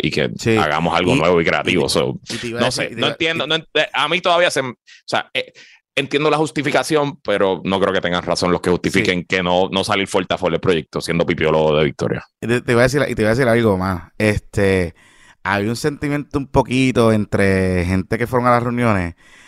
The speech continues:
Speaker 2: que los congres-, que me decían, o sea, su percepción era que las congresistas estaban un poquito como que con algunas posturas y con algunos diálogos, particularmente entre el pip,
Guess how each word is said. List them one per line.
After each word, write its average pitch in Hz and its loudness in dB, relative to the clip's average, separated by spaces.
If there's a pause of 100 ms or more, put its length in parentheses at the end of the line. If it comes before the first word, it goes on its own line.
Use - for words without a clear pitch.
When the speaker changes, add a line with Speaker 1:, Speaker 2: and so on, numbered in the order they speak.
(360)
Speaker 2:
que 110 0
los 107 2
congres-, 107 -2
que 107 -6
me 101 -2
decían, 113 -4
o - -20
sea, 107 0
su 98 -6
percepción 101 -4
era 113 0
que 101 -4
las 95 -2
congresistas 101 -2
estaban 90 -2
un 113 -6
poquito 117 0
como 95 0
que 92 -2 (1200)
con 135 -2
algunas 135 0
posturas 170 2
y 139 -10
con 120 -6
algunos 120 -4
diálogos, 131 4
particularmente 110 -2
entre 117 -2
el 110 0
pip, 120 0